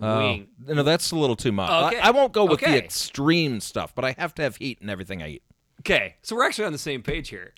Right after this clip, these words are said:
Speaker 1: Okay.
Speaker 2: Um, when you're in your twenties, uh, this is, this is me talking here.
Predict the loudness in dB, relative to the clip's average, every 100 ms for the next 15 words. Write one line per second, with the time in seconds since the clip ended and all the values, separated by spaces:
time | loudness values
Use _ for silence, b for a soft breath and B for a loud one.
0 | -4 -2 -2 -6 -16 _ _ _ _ _
1 | _ _ -6 -2 -2 -2 -6 -4 -6 -4
2 | -6 -8 -10 -8 -8 -10 -18 -20 -20 _
3 | _ -14 -10 -6 -4 -4 -6 -8 -8 -6
4 | -6 -8 -6 -4 -6 -8 -14 -16 -18